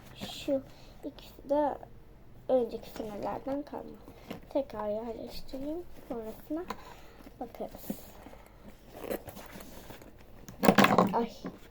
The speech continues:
Ses çıkartmaya çalışayım.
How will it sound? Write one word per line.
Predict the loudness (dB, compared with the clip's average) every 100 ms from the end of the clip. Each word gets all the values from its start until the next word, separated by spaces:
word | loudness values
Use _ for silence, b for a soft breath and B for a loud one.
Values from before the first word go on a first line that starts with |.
| -16 -16 -16 -16 -16 -16 0 2 2 -2 -18 -16 -12 -8 -6
Ses | -6 -2
çıkartmaya | 0 2 0 2 2 2 -6 -10 -8 -6 -6 -10 -10 -8
çalışayım. | -6 -8 -6 -4 -4